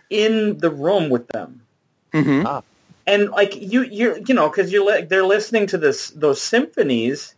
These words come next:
Speaker 2: Right.
Speaker 1: and you, you, you just think it's, it's a soundtrack, and then you realize, oh my God, no, they're actually preparing for this party and such while listening to this C D.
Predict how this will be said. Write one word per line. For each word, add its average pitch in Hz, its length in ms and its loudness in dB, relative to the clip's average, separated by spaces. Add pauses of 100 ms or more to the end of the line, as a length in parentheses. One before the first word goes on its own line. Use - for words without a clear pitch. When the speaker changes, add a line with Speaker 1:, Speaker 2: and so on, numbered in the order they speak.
(400)
Speaker 2:
Right. 131 240 -2
Speaker 1:
and 208 80 -2
you, 233 80 -4
you, 202 220 0 (200)
you 220 120 -4
just 233 200 2
think 202 180 0
it's, - 260 -2
it's 165 180 0
a 139 40 -4
soundtrack, 147 840 0
and 160 140 -4
then 175 140 0
you 170 120 0
realize, 185 400 0
oh 170 100 0
my 233 120 0
God, 165 440 -2
no, 190 200 0
they're 175 340 0
actually 240 540 0
preparing 214 640 0
for 175 140 -10
this 165 200 -2
party 214 380 0
and 131 120 -6
such 120 420 -2 (680)
while 190 320 4
listening 214 500 0
to 170 80 2
this 170 240 0
C 180 300 -2
D. 165 360 -2